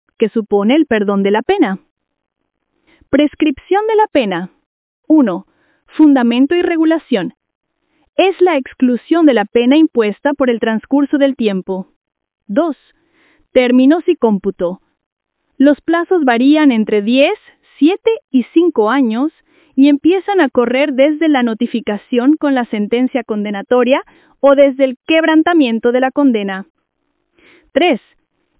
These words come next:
Imprescriptibilidad de la pena. No procederá la prescripción de la pena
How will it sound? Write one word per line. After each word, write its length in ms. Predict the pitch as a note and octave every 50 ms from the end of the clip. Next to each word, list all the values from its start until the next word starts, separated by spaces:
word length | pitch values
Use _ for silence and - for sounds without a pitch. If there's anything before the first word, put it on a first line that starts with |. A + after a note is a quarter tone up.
| _ -
Imprescriptibilidad 1200 | D4+ D#4 C#4+ C#4 - B3+ B3+ A#3 - - B3 A#3 A3 _ - C4 B3 B3 A#3 A#3 A3 B3 D4 F#4+ G4
de 160 | D4+ C4 D#4+
la 120 | E4 E4+
pena. 420 | E4 - A#3+ G#3+ G3 F3+ F3+ F#3 - _ _ _ _ _ _ _ _ _ _ _ -
No 220 | A#3 A#3 C4 C4
procederá 520 | B3+ C#4 B3+ B3 - C4 A3+ G#3 A3+ A3+ B3+
la 120 | D#4 D4+
prescripción 760 | - B3 A3 G#3 - - A3 A3+ - - - - B3+ B3 C4+
de 80 | C4+ A#3+
la 120 | G3+ F#3+
pena 340 | - - C4 B3+ A#3+ C4 F4